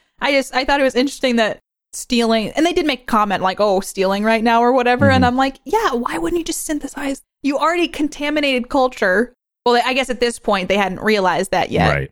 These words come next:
Speaker 1: But I did think it was interesting that it's like, "Yeah, let's go steal stuff from that and we'll bring it back later." <laughs>
Speaker 2: Very lucky they have clothes that fit all of them too, you know? <laughs>
Speaker 1: Mm-hmm. It worked out really well that there was a family that <laughs> had all the same sizes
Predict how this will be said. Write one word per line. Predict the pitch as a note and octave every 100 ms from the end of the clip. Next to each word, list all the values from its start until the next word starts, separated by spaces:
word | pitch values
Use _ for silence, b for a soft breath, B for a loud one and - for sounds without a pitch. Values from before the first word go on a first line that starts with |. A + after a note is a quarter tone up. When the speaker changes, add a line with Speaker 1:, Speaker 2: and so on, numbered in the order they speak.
| _
Speaker 1:
But | - A3+ F#3
I | - G#3
did | A3
think | A3
it | G3+
was | F#3+
interesting | F#3+ - F#3
that | F3+
it's | G#3+
like, | C4+ C4
"Yeah, | D#4
let's | B3+
go | -
steal | C#4 - A#3+
stuff | - G#3 G3
from | G3 F#3
that | F3 - _ _
and | A#3
we'll | A#3+
bring | B3+ -
it | A3+
back | A3 A3 -
later." | A#3+ G#3 F#3+ -
<laughs> | -
Speaker 2:
Very | F3+ E3+
lucky | F#2+ A#2 - F2
they | D#2
have | D#2 D2
clothes | - E2+ D#2+
that | D#2 D2+
fit | -
all | D#2+ C#2+ C#2+
of |
them | C#2+ C#2+
too, | - E2 C#2
you | C#2+
know? | D2+
<laughs> | D2+ - - -
Speaker 1:
Mm-hmm. | A#3 A3 A3 A#3 A#3+ _ _
It | A#3
worked | A#3 D4 -
out | C4 A#3
really | A3+ A#3
well | G#3+ F#3 G3 A#3+ -
that | A#3 G3+
there | G#3+
was | G#3
a | G3+
family | - G3+ G#3 G#3 G3+
that | G3+ A3
<laughs> |
had | A#3+ A#3+ B3+
all | C4
the | C4 D#4+
same | D4 A#3+
sizes | C4+ A3+ G#3 A#3 B3